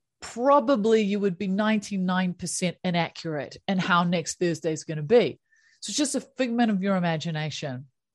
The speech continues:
So the only thing that's real is right now. But what causes us stress and anxiety is when our mind is constantly dancing off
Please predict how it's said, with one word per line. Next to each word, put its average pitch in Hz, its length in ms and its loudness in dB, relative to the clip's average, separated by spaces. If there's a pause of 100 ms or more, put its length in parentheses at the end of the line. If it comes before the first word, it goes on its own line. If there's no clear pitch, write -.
(560)
So - 160 2
the 208 160 2
only 294 300 4
thing 277 260 0
that's - 220 0
real 175 800 0
is 170 180 -4
right 160 280 0
now. 131 420 -4 (1040)
But 208 160 2
what 269 260 2
causes 269 420 2
us 240 140 4
stress - 360 0
and 196 100 -2
anxiety 165 960 0
is 180 100 -6
when 208 200 0
our 208 140 2
mind 214 440 2
is 196 120 -4
constantly 208 760 -4
dancing 185 520 0
off 170 260 -2